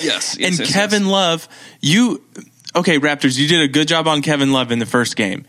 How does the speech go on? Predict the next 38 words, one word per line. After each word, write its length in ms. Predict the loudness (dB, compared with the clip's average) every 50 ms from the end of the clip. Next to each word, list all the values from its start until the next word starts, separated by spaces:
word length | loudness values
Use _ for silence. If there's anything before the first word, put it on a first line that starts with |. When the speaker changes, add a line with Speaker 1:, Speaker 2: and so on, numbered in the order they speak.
| _ _
Speaker 2:
He 100 | -2 0 2
couldn't 180 | 2 2 2
do 180 | 2 2 2 2
anything 500 | 2 0 -2 -4 -4 -6 -8 -8 -8 -10 -16 -20 -20 -10 -6 -4
at 180 | -4 -4 -2
center. 340 | -2 -2 0 0 -2 -4 -6 -10 -10 -4 -2
And 120 | 0 0
then 100 | 2 2
they 100 | 2 0
said, 200 | 2 0 0 0 0
"Ah, 180 | 0 0 2
we'll 160 | 2 0 0 0
play 160 | 0 0 0
him 100 | 0 0
at 80 | -2 -2
center 240 | -2 0 0 0 0
again," 380 | 0 0 -2 -2 -2 -4 -8 -12 -18 -20 -10 _ 0
which 180 | 0 0 0
is 80 | -2 -2
kind 200 | 0 0 0 0
of 80 | -2 -2
confusing. 520 | -4 -2 0 0 0 0 0 -4 -6 -8 -12 -18 -20 -20 -20 -20 -10 _
And 140 | -4 -2 0 0
then 120 | 0 0
he 180 | 2 2 0 2
destroys 960 | 2 2 0 0 -2 -4 -2 0 2 2 4 4 2 2 2 0 0 0 0
<laughs> 180 | -2 0 2
you. 200 | 2 4 4 4
Speaker 1:
Well, 80 | 2 2
it's 100 | 0 0
because 300 | 0 0 2 2 2 2
you 80 | 2 2
put 160 | 0 0 0
C 180 | 0 -2 0
J 160 | 2 2 2 2
Miles 380 | 2 2 0 0 0 0 2
on 160 | 0 0 0
him. 180 | -2 -4 -6 -10